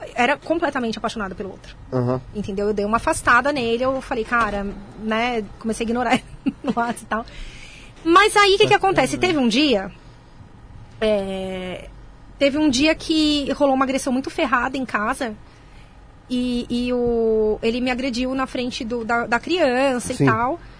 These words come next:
Speaker 1: E aí, nesse dia, é
Speaker 2: Mas vocês mora-, voltaram a morar junto?
Speaker 1: Não, ele tinha, ele tinha ido ver o bebê.
Speaker 2: Ah, tá.
Speaker 1: E aí, sabe aquele negócio? "Volta ver o bebê, aproveita pra infernizar a mãe", esse tipo de coisa,
Speaker 2: Sim.
Speaker 1: né? Ele tinha ido pra ver o bebê.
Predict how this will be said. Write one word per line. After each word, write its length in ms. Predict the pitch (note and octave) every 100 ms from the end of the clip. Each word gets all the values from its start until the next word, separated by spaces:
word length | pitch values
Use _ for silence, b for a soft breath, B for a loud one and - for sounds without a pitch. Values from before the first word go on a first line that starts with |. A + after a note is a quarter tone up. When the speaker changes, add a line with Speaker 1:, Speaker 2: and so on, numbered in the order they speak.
| B B B - - - - - - - - - - - -
Speaker 1:
E 120 | C4+ D4+
aí, 120 | D#4+
nesse 280 | F#4 - C4
dia, 680 | A3 D4 F4+ C4+ G#3 G3+ - -
é 640 | A#3+ A#3+ A3+ A3 G#3+ G#3 G3+
Speaker 2:
Mas 100 | A2
vocês 100 | C#3
mora-, 280 | D3 D3 D3+
voltaram 440 | C#3 C#3+ C#3+ D3+
a 40 | E3
morar 220 | E3 D#3
junto? 260 | C3+ G#2 - - - - - - - - B B B -
Speaker 1:
Não, 180 | E4 G4
ele 140 | F#4 E4
tinha, 300 | - G4 F#4+ E4+
ele 120 | E4
tinha 180 | - F4+
ido 100 | F4
ver 180 | D#4+ D#4+
o 160 | D#4
bebê. 420 | C#4+ E4+ C#4+ C4+ C4
Speaker 2:
Ah, 120 | B3+
tá. 220 | - A3+ -
Speaker 1:
E 220 | B3+ C4
aí, 420 | C4 C#4 D4+ D4
sabe 160 | F#4 G#4
aquele 140 | E4+
negócio? 320 | D4 D4+ C#4+
"Volta 220 | C#4+ D#4 D4
ver 60 |
o 40 | C#4
bebê, 200 | C4+ D4
aproveita 300 | C#4 B3 C4+
pra 100 | B3+
infernizar 340 | C#4 B3 A#3+
a 40 | A#3+
mãe", 180 | B3+
esse 100 | A#3+
tipo 120 | - A#3+
de 60 |
coisa, 260 | - G3+ F#3
Speaker 2:
Sim. 80 | G#3+
Speaker 1:
né? 140 | A#3 C4
Ele 140 | C4
tinha 180 | - D4+
ido 120 | D4
pra 120 | D4+
ver 80 | C#4
o 40 |
bebê. 320 | C#4 C#4+ G3+